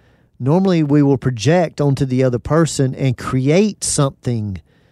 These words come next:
that is logical or literal, uh, that maybe wasn't there just fifteen minutes earlier.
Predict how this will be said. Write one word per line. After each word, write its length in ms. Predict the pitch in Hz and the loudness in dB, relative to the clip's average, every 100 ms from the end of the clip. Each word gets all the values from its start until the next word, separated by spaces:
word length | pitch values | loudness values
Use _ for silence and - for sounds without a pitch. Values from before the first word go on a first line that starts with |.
| _ _ _ _ 123 | _ _ _ _ -4
that 280 | 135 139 - | 0 0 0
is 560 | 143 139 131 127 110 - | 2 4 4 2 -2 -6
logical 720 | 127 135 147 131 - 135 131 | -2 0 0 -2 0 2 2
or 180 | 123 117 | 0 0
literal, 640 | 123 156 147 135 123 117 - _ _ - | 2 4 4 2 2 -2 -8 _ _ -8
uh, 440 | 131 127 123 131 - | -4 -2 -2 -4 -8
that 340 | 127 143 143 - | -2 -2 -2 -4
maybe 340 | 147 151 160 | 0 2 2
wasn't 420 | 170 170 165 170 151 | 2 2 2 0 0
there 300 | 170 196 160 | 2 2 0
just 240 | 131 123 | -2 -4
fifteen 440 | - 135 - 143 139 | -4 -4 -2 -2 0
minutes 320 | 139 135 - | -2 -4 -4
earlier. 440 | 170 185 117 90 | -2 -2 -4 -6